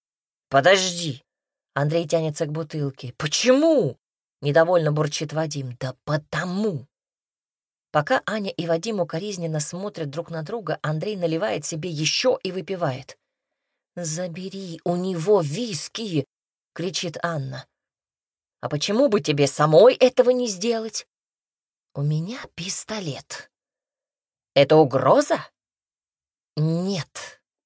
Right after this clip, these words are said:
Аня глазами ищет место, куда спрятать оружие. Не находит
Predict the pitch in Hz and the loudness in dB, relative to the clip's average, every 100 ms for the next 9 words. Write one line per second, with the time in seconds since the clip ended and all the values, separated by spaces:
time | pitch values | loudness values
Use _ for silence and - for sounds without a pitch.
0 | _ _ _ - 185 185 165 175 196 240 | _ _ _ 0 2 2 2 0 0 -2
1 | 180 - 180 - - 202 226 156 151 160 | -4 -6 -6 -6 -6 -8 -8 -6 -4 -4
2 | 196 185 - 196 202 160 - 175 170 131 | -4 -6 -6 -6 -6 -10 -8 -6 -6 -10
3 | 175 131 _ _ _ _ _ 151 165 170 | -12 -12 _ _ _ _ _ 0 2 2
4 | 269 202 156 - | 0 -2 -4 -8